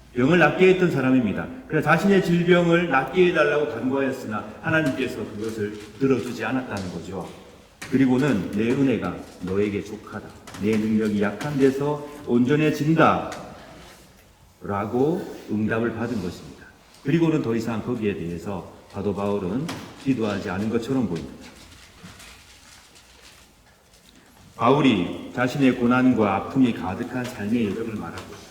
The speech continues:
여전히 질병 속에 있고, 여전히 고통 속에 있고, 여전히 나약해 보이는 자신의 모습을 왜 이렇게 고린도 교인들에게 나누고 있을까요? 그것은 바로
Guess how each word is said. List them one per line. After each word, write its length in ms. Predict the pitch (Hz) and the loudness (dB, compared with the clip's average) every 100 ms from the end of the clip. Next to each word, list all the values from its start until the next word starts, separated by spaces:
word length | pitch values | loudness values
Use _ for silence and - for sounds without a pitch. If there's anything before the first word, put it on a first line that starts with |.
| - - | -16 4
여전히 460 | 135 156 196 196 190 | 8 8 8 6 4
질병 360 | 170 165 175 | 4 4 4
속에 340 | 170 165 143 139 | 2 0 0 -2
있고, 240 | 131 139 117 | 2 2 4
여전히 220 | 135 165 | 2 2
고통 380 | - 180 196 175 | 4 6 6 4
속에 300 | 165 135 131 | 2 2 2
있고, 640 | 117 123 113 107 - - - - - - - - - - - - | 0 -2 -2 -2 -6 -12 -14 -20 -20 -18 -18 -18 -20 -20 -12 6
여전히 340 | 135 175 196 196 | 8 8 6 6
나약해 440 | 135 170 175 214 | 4 2 8 10
보이는 280 | 180 175 170 | 10 8 6
자신의 360 | 160 160 190 | 2 4 4
모습을 800 | 175 160 170 151 117 98 - - - - - | 6 6 6 4 4 2 0 -10 -16 -20 0
왜 200 | 110 175 | 6 8
이렇게 460 | 196 196 - 175 165 | 8 6 4 0 2
고린도 440 | 135 139 135 139 | 4 2 0 -2
교인들에게 540 | 120 110 110 107 98 98 | -2 -2 -4 -4 -6 -6
나누고 360 | 87 104 107 | -6 -6 -8
있을까요? 320 | 87 - - 78 73 - - _ _ _ - - - - - _ _ _ _ _ - _ | -8 -10 -14 -18 -20 -20 -20 _ _ _ -20 -20 -20 -20 -20 _ _ _ _ _ -20 _
그것은 380 | - 110 131 123 | -4 0 2 2
바로 380 | 107 110 151 | 0 2 2